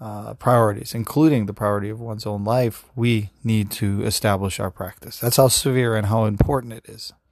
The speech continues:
'Cause if we're not, obviously other things will naturally trump it because we're dealing with our desires. And if our desires are running things, then,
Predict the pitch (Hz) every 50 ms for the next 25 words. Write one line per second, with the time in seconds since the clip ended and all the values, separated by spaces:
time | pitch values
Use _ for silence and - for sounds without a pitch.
0 | _ _ _ _ - - 131 135 127 127 139 139 139 143 151 165 165 131 107 104
1 | 107 - _ _ _ _ _ _ _ _ _ _ _ _ _ _ _ - 123 127
2 | 117 120 110 - - 127 117 113 113 107 110 104 - 117 113 107 101 98 110 107
3 | 104 104 101 104 101 95 - - 110 104 104 - - 147 139 131 - 107 104 -
4 | 110 107 120 107 101 110 113 110 104 110 123 139 143 139 123 117 110 107 110 120
5 | 123 113 101 95 - - _ _ _ _ _ _ _ _ - 131 120 113 120 107
6 | 110 131 120 110 98 95 98 - - - - - 113 110 113 101 - 113 113 110
7 | 110 113 107 135 143 139 135 131 120 113 120 117 117 117 117 117 117 113 - -
8 | 123 131 139 139 - - - 110 107 107 107 104 101